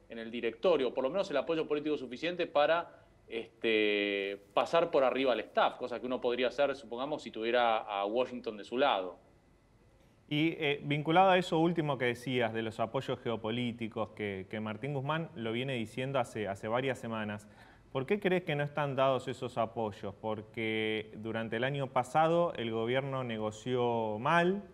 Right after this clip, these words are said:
Speaker 2: o no supo negociar con Estados Unidos, con Japón, con Alemania, que son las sillas con más peso en el directorio? ¿O porque el peso de, de Argentina en la escena internacional es irrelevante y un default de Argentina realmente no le importa a esos países centrales?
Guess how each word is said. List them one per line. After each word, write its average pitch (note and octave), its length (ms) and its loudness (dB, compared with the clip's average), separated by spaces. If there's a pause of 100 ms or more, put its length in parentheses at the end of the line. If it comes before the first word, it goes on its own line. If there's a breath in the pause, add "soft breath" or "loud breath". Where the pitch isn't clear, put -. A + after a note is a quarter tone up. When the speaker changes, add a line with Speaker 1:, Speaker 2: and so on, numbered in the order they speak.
(340)
Speaker 2:
o G#2+ 100 -4
no A#2 140 -4
supo C3 340 -2
negociar A2+ 500 -2
con G#2+ 140 -6
Estados A#2 300 -2
Unidos, B2 380 -4
con G#2+ 120 -6
Japón, A#2 420 0
con G#2+ 140 -6
Alemania, A2+ 560 -2 (320 loud breath)
que G#2 120 -6
son A2+ 180 -6
las G#2+ 140 -2
sillas A#2 280 -2
con G#2 160 -6
más G#2+ 160 -4
peso A#2 300 -6
en A2 80 -6
el G#2 80 -4
directorio? F3+ 580 0 (320 loud breath)
¿O B2 100 2
porque C3+ 220 0
el C#3 140 2
peso F#3 400 4
de, C3 360 4
de B2+ 80 2
Argentina C3+ 520 2
en C#3+ 60 2
la B2 60 2
escena D3+ 220 -2
internacional C3+ 480 -2
es D#3+ 80 -4
irrelevante C#3+ 680 2
y C3 80 2
un D3 160 -2
default D3+ 460 2
de C#3 60 4
Argentina C3 480 0
realmente C3+ 460 0
no B2+ 140 0
le C3 100 -2
importa C3 480 2
a A#2+ 80 6
esos A#2 220 -6
países A2 400 -4
centrales? G2 640 -8